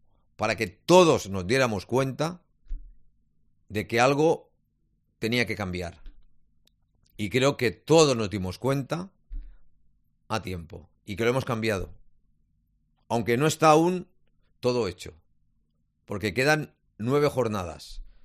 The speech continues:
Pero hace cuatro, hace cuatro jornadas éramos terceros. En una dinámica negativa. Ahora el equipo es líder,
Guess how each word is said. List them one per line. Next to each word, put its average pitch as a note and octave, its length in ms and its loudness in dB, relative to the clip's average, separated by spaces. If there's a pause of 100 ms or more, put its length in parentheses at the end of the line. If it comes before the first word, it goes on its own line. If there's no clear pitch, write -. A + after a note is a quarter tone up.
(420)
Pero A2+ 220 2
hace C#3+ 260 2
cuatro, D3+ 640 2 (1040)
hace A#2+ 280 -2
cuatro D#3 300 2
jornadas C3 720 -4 (1120)
éramos C3+ 300 0
terceros. G#2 680 -8 (2250)
En G2+ 160 -6
una C#3+ 140 0
dinámica D3 400 0
negativa. A2+ 580 -6 (640)
Ahora C#3 360 4
el C#3+ 60 4
equipo G#2+ 340 -2
es - 220 -10
líder, C#3+ 520 -2